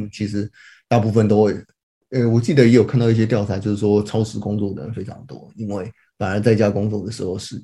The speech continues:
工作时间比较长。这，这个，这个，这个可能是一个，一个点。那你说到底有没有比较没有效率？其实确实是蛮有可能，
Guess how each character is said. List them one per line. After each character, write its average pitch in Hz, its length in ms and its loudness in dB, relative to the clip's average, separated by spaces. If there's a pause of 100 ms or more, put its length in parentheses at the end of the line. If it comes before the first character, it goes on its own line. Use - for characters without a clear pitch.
工 110 300 -2
作 113 280 -4
时 - 260 -12
间 87 240 -12
比 - 80 -18
较 - 180 -12
长。 - 220 -16 (800)
这， 113 220 2
这 107 100 0
个， 107 240 2
这 151 120 0
个， 143 100 4
这 147 100 4
个 131 80 8
可 110 120 0
能 98 180 -6
是 104 240 -4
一 101 40 -4
个， 98 400 -4
一 123 60 -4
个 120 120 4
点。 107 280 -4
那 147 280 4 (580)
你 120 100 4
说 170 280 8
到 175 200 4
底 107 180 -2
有 110 100 0
没 120 100 4
有 135 100 6
比 104 240 -2
较 120 680 0
没 113 180 0
有 120 140 4
效 110 200 4
率？ 107 120 2
其 120 180 2
实 143 140 2
确 143 200 2
实 107 140 -2
是 110 100 0
蛮 104 200 0
有 107 100 -2
可 107 180 -4
能， 73 240 -10